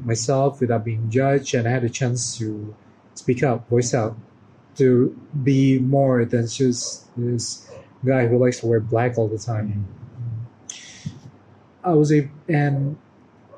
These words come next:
Speaker 1: I made a lot of close friends there.
Speaker 2: Mm-hmm.
Speaker 1: You, Ethan, Anna, Winnie, the list goes on.
Speaker 2: Mm-hmm.
Speaker 1: Michelle, even Jaren. And he's a bastard. <laughs> In a
Speaker 2: Do
Speaker 1: good
Speaker 2: I know Jaren?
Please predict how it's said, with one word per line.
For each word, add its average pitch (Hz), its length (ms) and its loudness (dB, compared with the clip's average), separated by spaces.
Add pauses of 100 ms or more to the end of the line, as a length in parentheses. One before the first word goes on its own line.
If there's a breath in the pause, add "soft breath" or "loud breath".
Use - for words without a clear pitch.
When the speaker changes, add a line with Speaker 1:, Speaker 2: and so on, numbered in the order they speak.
(140)
Speaker 1:
I 170 100 4
made 156 220 4
a 147 60 6
lot 147 160 4
of 135 80 0
close 135 240 2
friends 127 340 -2
there. 117 420 2
Speaker 2:
Mm-hmm. 151 280 -2 (260)
Speaker 1:
You, 156 640 4 (240)
Ethan, 147 600 0 (100)
Anna, 139 600 0 (540 soft breath)
Winnie, 139 560 0 (380)
the 147 60 4
list 165 220 4
goes 139 200 4
on. 113 240 0 (200)
Speaker 2:
Mm-hmm. 170 60 2
Speaker 1:
Michelle, 147 540 2
even 165 200 4
Jaren. 123 400 2 (540)
And 139 120 0
he's 180 200 2
a 120 60 2
bastard. 113 580 -4
<laughs> - 800 -6
In 240 420 4
a 156 80 2
Speaker 2:
Do 135 120 2
Speaker 1:
good 127 100 4
Speaker 2:
I 151 100 4
know 220 160 6
Jaren? 110 520 2